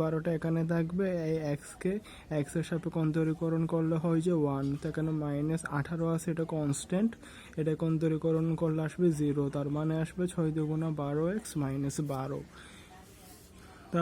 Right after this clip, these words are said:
আমরা আমার, আমাদের যে ফাংশন দেওয়া আছে ওটাকে f of x ধরছি, ধরার পরে একবার অন্তরীকরণ করে f prime of x এর মধ্যে বসাইছি, দুইবার অন্তরীকরণ করে f double prime of x এর মধ্যে বসাইছি।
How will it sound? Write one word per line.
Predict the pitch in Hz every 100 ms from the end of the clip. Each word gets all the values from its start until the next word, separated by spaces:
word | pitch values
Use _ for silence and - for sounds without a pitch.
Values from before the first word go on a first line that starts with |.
| 165
আমরা | 160 165 185 185
আমার, | 165 160 165 160 160 160
আমাদের | 160 165 160
যে | 156
ফাংশন | 165 160 170 165 160
দেওয়া | 160 160
আছে | 160 175 156
ওটাকে | 147 165 170 151 147
f | 170
of | 151 147
x | - 165
ধরছি, | 170 160 - 214 - - - - - - - - - 170 160
ধরার | 156 156 156 156
পরে | 170 165 165 170
একবার | 156 151 151 -
অন্তরীকরণ | 151 147 151 151 147 147 143 147 143
করে | 147 165 185 156 156
f | -
prime | 156 151 160
of | 156 151
x | - 170
এর | 165
মধ্যে | 165 160 165
বসাইছি, | 165 - 170 170 208 233 170
দুইবার | 156 147 143 143
অন্তরীকরণ | 135 147 143 147 143 143 143
করে | 147 156 202 180 156
f | -
double | 156 143 151 151
prime | 160 151
of | 143 147
x | 139 156
এর | 151
মধ্যে | 151 151 143
বসাইছি। | 135 - 143 -